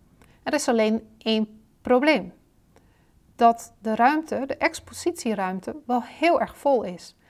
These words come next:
En dat de Made in Hellas en de zeventig jaar Ferrari expositie heel erg populair zijn onder zijn bezoekers.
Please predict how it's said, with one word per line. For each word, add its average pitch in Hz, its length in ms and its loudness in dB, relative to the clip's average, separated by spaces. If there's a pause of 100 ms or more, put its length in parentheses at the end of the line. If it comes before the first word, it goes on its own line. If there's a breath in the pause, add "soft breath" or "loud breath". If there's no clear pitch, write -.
(220 soft breath)
En 214 140 -4
dat 220 160 0
de 214 80 -4
Made 220 340 2
in 202 100 -4
Hellas 240 540 0 (300 soft breath)
en 320 180 2
de 285 60 0
zeventig 220 420 -2
jaar 190 240 -2
Ferrari 208 500 0
expositie 247 800 -6 (200 soft breath)
heel 311 300 2
erg 240 140 0
populair 190 460 -4
zijn 202 220 -6
onder 208 220 -4
zijn 214 220 -2
bezoekers. 233 680 -6